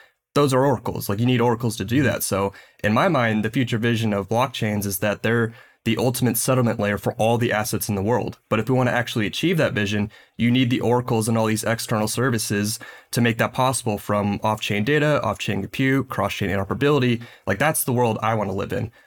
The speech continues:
Uh, like, we can have a world like with Bitcoin, where Bitcoin's value prop is that, you know, it's its monetary policy, it's the store of value, meaning of exchange. It's very useful, but that's, like, a subset of what blockchains can be used for. And I, I think the vision is way grander,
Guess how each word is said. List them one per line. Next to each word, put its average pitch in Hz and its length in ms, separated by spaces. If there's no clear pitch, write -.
Uh, 87 320
like, 107 160
we 139 100
can 143 120
have 151 180
a 143 60
world 123 260
like 110 140
with 107 140
Bitcoin, 117 420
where 101 160
Bitcoin's 120 440
value 113 240
prop 107 240
is 107 100
that, 101 260
you 101 80
know, 101 160
it's - 80
its 107 140
monetary 107 420
policy, 139 560
it's 117 160
the 107 80
store 104 300
of 104 80
value, 127 320
meaning 107 220
of 95 60
exchange. 127 640
It's - 100
very 123 200
useful, 123 540
but 123 80
that's, 135 240
like, 113 100
a 117 60
subset 110 600
of 101 200
what 107 160
blockchains 104 440
can 101 120
be 101 80
used 117 200
for. 151 220
And 104 140
I, 110 160
I - 20
think 117 220
the 110 80
vision 107 260
is 101 100
way 104 320
grander, 101 520